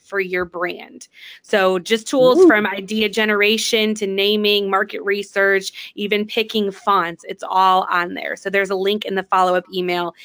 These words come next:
Speaker 1: if you have any questions about it. Check it out. Really cool resource.
Speaker 2: Yeah, that's super cool. Thank you for that. That's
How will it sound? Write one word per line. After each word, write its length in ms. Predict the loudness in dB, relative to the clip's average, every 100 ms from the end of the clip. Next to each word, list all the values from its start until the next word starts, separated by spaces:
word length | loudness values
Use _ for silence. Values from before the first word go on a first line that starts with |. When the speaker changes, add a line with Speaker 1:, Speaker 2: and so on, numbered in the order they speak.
| -20
Speaker 1:
if 160 | -18 -8
you 100 | -4
have 180 | -2 -2 -2
any 420 | -2 0 -2 -4
questions 640 | -4 -6 -6 -8 -8 -8
about 300 | -6 -6 -4
it. 160 | -6 -6
Check 280 | -10 -6
it 60 | -4
out. 260 | -4 -6 -8
Really 240 | -8 -4 -4
cool 180 | -6 -10
resource. 580 | -10 -14 -16 -16 _ _
Speaker 2:
Yeah, 220 | -12 -8
that's 180 | -4 -2
super 480 | 0 0 0 -2 -4
cool. 300 | -2 -2 -2
Thank 360 | 0 -4 -2 -6
you 80 | -6
for 160 | -4
that. 260 | -4 -4 -4
That's 320 | -6 -6 -8